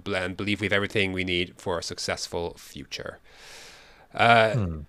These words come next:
Speaker 1: yeah, so obviously they're just re-, acknowledging that there's some, that there's some challenges going forward. Obviously, there's a, there's a shift to come, but yeah, there was a piece that went over some of this in, uh, in On the Race from Scott Mitchell Mann about why, uh,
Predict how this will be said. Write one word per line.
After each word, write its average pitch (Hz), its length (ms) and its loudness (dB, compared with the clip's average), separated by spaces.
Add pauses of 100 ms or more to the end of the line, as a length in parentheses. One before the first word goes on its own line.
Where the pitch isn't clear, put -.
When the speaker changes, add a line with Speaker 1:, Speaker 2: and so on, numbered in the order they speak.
(880)
Speaker 1:
yeah, 123 220 6
so 147 160 8
obviously 147 220 8
they're 143 80 10
just 135 160 2
re-, 123 260 0
acknowledging 104 420 4
that 87 140 -2
there's 85 200 -2
some, 90 200 -6
that 87 160 -2
there's 90 160 -6
some 85 160 -8
challenges 78 480 -8
going 80 240 -6
forward. 85 360 -4
Obviously, 85 300 -4
there's 85 140 -2
a, 85 100 -2
there's 87 220 -8
a 80 60 -8
shift - 500 2
to 90 80 0
come, 90 360 0
but 98 300 2 (640)
yeah, 131 380 10 (320)
there 175 100 10
was 165 100 8
a 170 60 8
piece 208 340 2
that 180 120 6
went 151 180 6
over 127 300 4
some - 220 -2
of 117 60 0
this 113 240 4
in, 110 340 4
uh, 98 460 2
in 98 220 -2
On 98 100 2
the 98 80 -2
Race 90 200 2
from - 80 -14
Scott 104 180 -2
Mitchell 98 180 -4
Mann 92 180 2
about 87 200 0
why, 90 400 2 (280)
uh, 78 480 -6